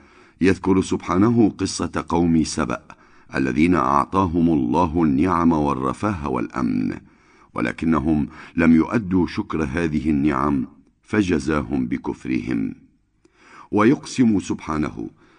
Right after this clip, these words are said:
إنه قد كان لسبأ في تلك الديار التي يسكنونها آية عظيمة تدل على عظيم سلطان الله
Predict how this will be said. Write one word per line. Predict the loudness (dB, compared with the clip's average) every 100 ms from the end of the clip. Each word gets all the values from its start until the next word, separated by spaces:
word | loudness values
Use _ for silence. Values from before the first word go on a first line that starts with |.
| _ -4
إنه | -4 -2 -6 -6
قد | -8 -8 -4
كان | 0 2 2
لسبأ | 0 -2 -2 -2 -4 -2 -2 -2 -4 -14
في | -4 -2
تلك | -2 -6 -4 -6
الديار | -2 0 2 0
التي | 0 -2 -4 -4 -2 -2
يسكنونها | -2 -6 -4 0 2 2 0 -4 -10 -12 _ _ _ _
آية | -2 0 0 0 -2
عظيمة | -2 -2 -2 -4 -2 0 0 -2 -2 -2 -4
تدل | -2 0 2 0
على | 0 -2
عظيم | -2 -4 -2 2 2 2
سلطان | -2 -8 -8 -4 -2 -2
الله | -2 -6 -8